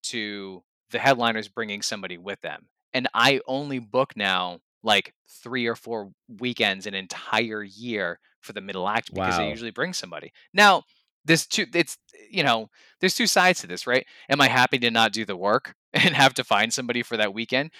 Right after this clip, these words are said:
Speaker 2: Right.
Speaker 1: Because, you know, you, you wanna balance, you wanna balance the show. You don't wanna have the same per-, same variation of, you know, I'm sorry, you don't have multiple var-,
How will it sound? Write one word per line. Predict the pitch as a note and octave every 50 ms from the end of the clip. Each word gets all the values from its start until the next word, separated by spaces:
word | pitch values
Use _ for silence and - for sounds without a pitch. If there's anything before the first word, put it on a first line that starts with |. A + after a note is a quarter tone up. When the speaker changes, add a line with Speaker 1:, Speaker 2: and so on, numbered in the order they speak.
| - -
Speaker 2:
Right. | A#2 B2 B2+ A#2 G2+
Speaker 1:
Because, | - - A3+ A3 F#3+
you | G#3+ G#3
know, | G3 E3 -
you, | D#3+ D3+ E3 D#3+ - _
you | D3 D3+ D#3
wanna | D3 D#3 E3 E3+ D#3
balance, | C3 G#2 - C3 A#2 B2 C3 B2+ A#2+ A#2+ - - - - - _ _ _ _ _ _ _ _ _ _ -
you | E3 F3
wanna | G3+ G#3 F#3 D3+
balance | - C3 B2+ C3 B2+ B2 A#2+ -
the | - A2+
show. | - - - A2 E2+ D#2+ - _ _ _ _
You | - C#3 D3+
don't | D#3+ E3+
wanna | F3+ F3 D#3
have | D#3+ E3 C#3+
the | C3 C3+
same | - - D#3 D3+ D3 C3+
per-, | - - C#3 - -
same | - - - F3 F3+ E3 B2+
variation | G#2 C3+ C3 C3 C3+ C3 B2 B2 B2+ C3 - - A#2 G#2 F#2+ F#2+ G2+ -
of, | B2 A#2 G2 _
you | - C3+ A2
know, | G2 F#2 F2+ F2+ F2 _ _ _ _ _ -
I'm | B2 A2+
sorry, | - G#2+ G#2
you | G#2+
don't | A#2+ B2+
have | B2+ B2+ B2
multiple | B2+ C3 C3 C3+ B2+ B2 A#2+
var-, | A#2 A2 A#2+